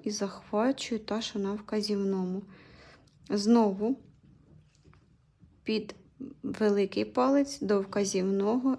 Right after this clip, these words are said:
і зробила петельку. Завжди набираю на од-, спицю, ну, на одну спицю, не на дві, а на одну.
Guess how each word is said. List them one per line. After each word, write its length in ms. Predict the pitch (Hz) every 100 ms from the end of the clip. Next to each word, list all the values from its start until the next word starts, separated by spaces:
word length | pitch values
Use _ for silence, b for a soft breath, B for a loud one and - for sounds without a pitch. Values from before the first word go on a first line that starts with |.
| -
і 100 | 208
зробила 580 | 202 185 180 196 226 208
петельку. 680 | - 190 190 - - - 185
Завжди 320 | 220 254 403
набираю 480 | 320 190 196 226 208
на 220 | 190 190
од-, 260 | 190 190
спицю, 480 | - - 254 - 196 196
ну, 220 | - -
на 180 | 202 208
одну 180 | 214 233
спицю, 500 | 233 - 175 170 190
не 100 | 196
на 140 | 190
дві, 220 | 185 247 523
а 80 | 214
на 200 | 202 196
одну. 340 | 196 190 185